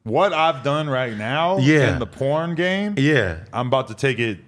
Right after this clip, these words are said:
Speaker 1: ten times deeper. And it's, it's not all, I'm, I'm basically,
Speaker 2: You
Speaker 1: like,
Speaker 2: gonna be doing fetish shit?
Speaker 1: it's, no, no, no, no, no. I'm just making a lot more content, and not necessarily, like, my penis necessarily,
Speaker 2: Uh-huh.
Speaker 1: although there'll be some of that.
Speaker 2: You gonna use other people's penises?
Speaker 1: I've been, I, we've been working.
Speaker 2: Okay.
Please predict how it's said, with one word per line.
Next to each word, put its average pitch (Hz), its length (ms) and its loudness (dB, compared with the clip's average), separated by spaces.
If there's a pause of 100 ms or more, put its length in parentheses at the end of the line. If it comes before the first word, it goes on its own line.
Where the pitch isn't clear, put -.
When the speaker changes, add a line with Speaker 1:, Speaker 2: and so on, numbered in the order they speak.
(120)
Speaker 1:
ten 139 240 0
times 107 600 -6
deeper. 110 400 -4
And 120 140 -4
it's, 131 140 -6
it's 143 200 -6
not 196 220 0
all, 139 240 0
I'm, 160 180 -6
I'm 165 140 -4
basically, 135 320 -4
Speaker 2:
You - 60 0
Speaker 1:
like, 143 100 2
Speaker 2:
gonna 156 140 2
be 135 40 2
doing 127 200 2
fetish 170 300 2
shit? 196 300 0
Speaker 1:
it's, 135 240 -6
no, 127 180 -2
no, 127 220 -4
no, 113 220 -4
no, 104 60 -8
no. 101 80 -6
I'm 107 140 -4
just 117 260 -6
making 147 360 0
a 135 60 2
lot 123 240 0
more 120 160 -4
content, 123 460 -2
and 123 120 -2
not 147 220 2
necessarily, 131 600 -2
like, 104 200 -2
my 110 520 -2
penis 120 420 -8
necessarily, 139 540 -4
Speaker 2:
Uh-huh. 120 100 2
Speaker 1:
although 120 160 -2
there'll 117 160 -2
be 110 60 -6
some 131 220 -4
of 135 60 -2
that. 143 280 0 (120)
Speaker 2:
You 127 140 4
gonna 135 120 2
use 131 180 2
other 123 160 2
people's 113 220 -2
penises? 95 380 -4
Speaker 1:
I've 117 140 -6
been, 104 400 -6
I, 110 160 -12
we've 139 180 -4
been 147 100 -4
working. 117 240 -4 (320)
Speaker 2:
Okay. 131 440 -2